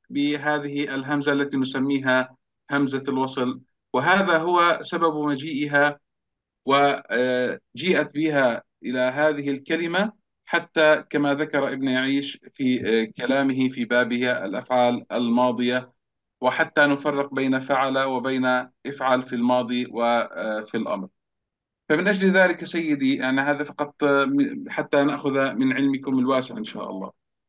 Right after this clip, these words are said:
فمن أجل ذلك فر-، فرق بينها وبين همزة القطع، وهذا رأي بسيط أضعه بين يدي حضرتكم.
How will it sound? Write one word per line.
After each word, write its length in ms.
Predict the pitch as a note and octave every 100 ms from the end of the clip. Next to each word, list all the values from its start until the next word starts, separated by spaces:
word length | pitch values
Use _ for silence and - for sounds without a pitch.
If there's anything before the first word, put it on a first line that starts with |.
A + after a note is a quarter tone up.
| _ -
فمن 160 | F3
أجل 200 | F#3+ F#3+
ذلك 580 | F#3 F#3 F3+ F3 E3+ -
فر-، 320 | - - A3 D#3+
فرق 500 | A#3 G3+ E3 - C#3+
بينها 640 | D3+ D#3+ D3 C#3 C#3+ C#3
وبين 600 | B2+ B2 C3+ C3 B2+ B2+ - _ _ D3
همزة 440 | D3 C3 C3+ C3 C3
القطع، 440 | B2 B2 B2+ B2+
وهذا 440 | A#2+ A#2+ C3+ B2 A#2+
رأي 300 | B2+ B2+ B2+
بسيط 400 | A#2 A#2+ B2+ B2+
أضعه 560 | A2 B2 A#2 B2 B2 - _ -
بين 300 | A#2+ B2+ B2
يدي 560 | A#2+ A2 A#2+ A2+ A#2+
حضرتكم. 800 | A#2 B2 A#2 A#2+ A#2 A2 A#2+ B2+